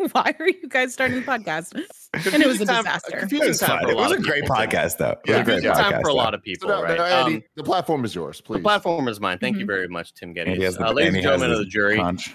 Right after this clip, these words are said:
Speaker 2: um, I,
Speaker 1: Can
Speaker 2: you
Speaker 1: you
Speaker 2: know,
Speaker 1: get Rahul
Speaker 2: granted,
Speaker 1: back in
Speaker 2: I was,
Speaker 1: here?
Speaker 2: I was a minute late today, right? So I can't even throw stones. But you're, s-, you know, we're, s-, we wanna be here and kind of be ready by three fifteen.
Speaker 3: Yeah.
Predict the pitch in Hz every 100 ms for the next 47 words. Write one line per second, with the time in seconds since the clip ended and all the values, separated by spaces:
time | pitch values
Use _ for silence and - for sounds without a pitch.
0 | - - 110 107 104 101 - _ _ _
1 | _ - 156 - 170 - 202 - 202 185
2 | 208 170 - 214 233 - 123 196 226 180
3 | 165 156 113 113 - 101 85 73 - 90
4 | 87 85 _ - - 110 101 95 95 120
5 | - 117 110 98 90 98 90 - 85 -
6 | 87 _ _ _ _ _ _ 117 135 135
7 | 151 131 156 - - 151 143 117 120 151
8 | 160 160 156 202 226 139 147 131 131 110
9 | 101 - _ _ _ _ _ 110 107 95
10 | 127 120 110 104 104 101 90 85 104 -
11 | 87 - 82 76 - _ - 233